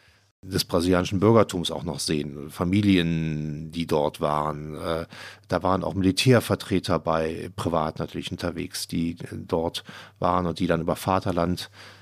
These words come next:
äh, und Familie gesprochen haben. Und drin, das waren eher schon, also marginale Gestalten. Das waren, äh, zum Teil so Kleinverbrecher. Das waren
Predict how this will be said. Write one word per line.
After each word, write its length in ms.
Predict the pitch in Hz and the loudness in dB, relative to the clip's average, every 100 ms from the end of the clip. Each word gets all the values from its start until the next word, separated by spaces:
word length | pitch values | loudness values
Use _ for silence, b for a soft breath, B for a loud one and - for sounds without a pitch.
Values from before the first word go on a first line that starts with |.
| B | B
äh, 240 | - 87 87 | -2 0 0
und 200 | - 90 | -2 -6
Familie 440 | - 87 107 82 | -2 0 4 2
gesprochen 500 | 76 - - - 76 | 0 -4 -4 -6 -6
haben. 240 | 73 69 85 | -8 -8 -8
Und 140 | 87 | -4
drin, 420 | - 104 120 135 127 B B B B | 2 4 6 6 4 B B B B
das 240 | 101 - | 0 2
waren 200 | 101 107 | 2 2
eher 240 | 87 101 98 | 4 2 2
schon, 520 | - 101 101 98 92 b b b 107 87 | 2 2 2 0 -4 b b b -14 -10
also 180 | 82 | -6
marginale 540 | 90 87 92 90 92 92 | -2 -2 0 0 0 0
Gestalten. 580 | 87 - 101 101 - - | -2 0 2 2 -2 -12
Das 240 | - - | -12 -6
waren, 480 | 82 87 87 87 85 | -4 -4 -4 -6 -6
äh, 220 | 85 87 - B B B B | -6 -6 -10 B B B B
zum 80 | 101 | -4
Teil 120 | 90 | -2
so 80 | 95 | -2
Kleinverbrecher. 840 | - 87 92 90 - 78 - 80 | 0 0 2 -2 -2 -2 0 -2
Das 260 | 69 - - | -2 -4 -2
waren 340 | 87 87 87 | 0 0 -4